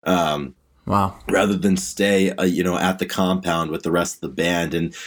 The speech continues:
Speaker 1: and that's just, like, a classic instance of, I think, a young Eddie Vedder where just he approached it with such intensity and every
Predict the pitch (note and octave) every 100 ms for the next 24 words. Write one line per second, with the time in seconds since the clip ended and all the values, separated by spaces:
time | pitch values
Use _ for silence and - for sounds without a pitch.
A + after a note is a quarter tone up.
0 | - A#2 D#3 F#3+ G#3 E3 C3 A#2 G#2 -
1 | - G2 G2+ G2 - F#2 - F#2+ F#2 -
2 | F#2 F2+ F2+ D#2+ - - F2+ F#2 F2 E2+
3 | F2 E2+ - E2+ D#2 C#2 E2 E2 D#2 D#2
4 | D#2 C#2+ E2 - - F2 - F#2 F#2 E2+
5 | E2+ - - E2+ - - - _ _ F#2
6 | F#2 B2 C#3 C3+ A#2 G#2+ F#2+ - G2+ F#2+
7 | F#2+ A#2+ A2 A#2 G2